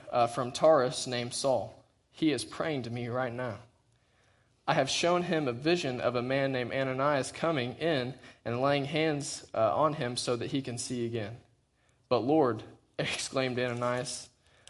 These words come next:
"I've heard many people talk terrible things about this man, uh, that he has done to believers in Jerusalem, and he is authorized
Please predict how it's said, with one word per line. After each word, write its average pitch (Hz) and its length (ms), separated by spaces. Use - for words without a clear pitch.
"I've - 200
heard 170 180
many 160 260
people 151 440
talk 165 320
terrible 160 360
things 135 480
about 123 300
this 117 200
man, 113 300
uh, 120 240
that 127 180
he 147 100
has 131 120
done 135 220
to 131 80
believers 131 460
in 117 80
Jerusalem, 107 600
and 117 160
he 151 440
is 123 400
authorized 127 1200